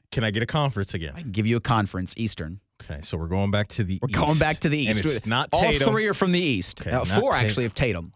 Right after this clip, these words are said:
Speaker 1: Okay.
Speaker 2: It's not Jason Tatum.
Speaker 1: And it's not Hero, right?
Speaker 2: It's not
Speaker 1: 'Cause I've
Speaker 2: Tyler
Speaker 1: already
Speaker 2: Hero.
Speaker 1: said Hero. Okay.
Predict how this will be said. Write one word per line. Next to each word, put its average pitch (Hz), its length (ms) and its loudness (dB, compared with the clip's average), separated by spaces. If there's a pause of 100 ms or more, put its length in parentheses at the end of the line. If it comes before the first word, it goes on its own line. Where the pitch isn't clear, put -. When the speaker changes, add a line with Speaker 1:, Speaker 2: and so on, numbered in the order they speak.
Speaker 1:
Okay. - 140 -20 (520)
Speaker 2:
It's - 120 -2
not 143 180 4
Jason 139 300 2
Tatum. 98 380 0 (320)
Speaker 1:
And 92 120 -6
it's 92 220 -4
not 120 360 0
Hero, 113 580 -2
right? 107 140 0
Speaker 2:
It's 117 60 2
not 110 140 4
Speaker 1:
'Cause 120 80 2
I've 120 80 4
Speaker 2:
Tyler 127 140 4
Speaker 1:
already 127 160 4
Speaker 2:
Hero. 92 80 2
Speaker 1:
said 95 160 2
Hero. 80 400 -2
Okay. - 260 -20